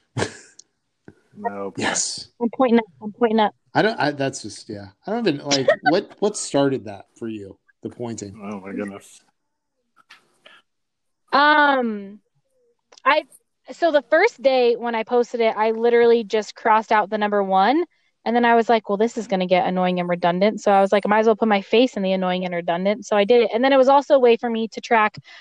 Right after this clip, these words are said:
Speaker 3: how my face was changing through the hundred days.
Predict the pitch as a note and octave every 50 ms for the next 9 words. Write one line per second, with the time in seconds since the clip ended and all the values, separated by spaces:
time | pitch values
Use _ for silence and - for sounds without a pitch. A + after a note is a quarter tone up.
0 | - _ _ - - A#3+ A3+ A3 G#3+ G#3 G#3 G3+ G3+ - - - - - - -
1 | C#4+ F4+ - - - - G#3 F#3+ - - G#3+ G3+ F#3+ F#3+ F#3+ G3 - G3+ G3 F#3+
2 | F#3 F#3+ F#3 F3+ F3 - - - G3+ _ _ _